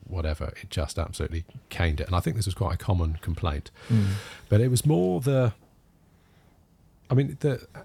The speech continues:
Speaker 1: the, the new Wear O S was the least worst version of Wear O S I've tried. Um, but it was, it's still not as polished as Watch O S. Um, and I found that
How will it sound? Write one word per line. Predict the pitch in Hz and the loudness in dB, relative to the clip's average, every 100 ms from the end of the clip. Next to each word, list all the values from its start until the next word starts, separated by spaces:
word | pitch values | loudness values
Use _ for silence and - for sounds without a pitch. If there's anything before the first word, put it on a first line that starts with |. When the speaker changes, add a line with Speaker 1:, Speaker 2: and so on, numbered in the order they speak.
| _ _ _ - - - - - | _ _ _ -20 -20 -20 -20 -2
Speaker 1:
the, | 120 | -2
the | 110 123 | 4 4
new | 165 | 6
Wear | 143 139 120 | 4 6 6
O | 107 101 | 6 6
S | 76 - - | 4 0 -4
was | 82 | -2
the | 90 | 0
least | 92 90 - - | 2 2 -2 -2
worst | 80 78 - - - | -2 -2 -4 -8 -10
version | - 80 - 82 | -2 -2 0 -2
of | |
Wear | 80 76 | 0 0
O | 73 73 | 0 -2
S | 71 - | -4 -4
I've | 73 71 | -4 -6
tried. | - 73 69 73 - - - - _ _ - _ _ _ - - - - - - | -2 -2 -2 -4 -8 -18 -20 -20 _ _ -20 _ _ _ -20 -20 -20 -20 -10 0
Um, | 82 80 85 - | 4 4 2 -4
but | - 92 | 0 0
it | 92 | 0
was, | 107 95 | -4 -4
it's | - 101 - | -4 -4 0
still | - 87 80 78 | 2 4 2 2
not | 82 | 0
as | 82 | 0
polished | - 85 71 71 - | -2 -2 0 -4 -6
as | 76 | -6
Watch | 67 - - | -6 -6 -6
O | 71 | -4
S. | 69 - - - - - - - | -4 -6 -12 -14 -20 -20 -16 -2
Um, | 87 85 85 - | 2 4 2 0
and | 92 | 2
I | 90 | 2
found | - 107 104 101 92 | 4 4 6 4 2
that | 98 90 85 - | 4 4 4 -2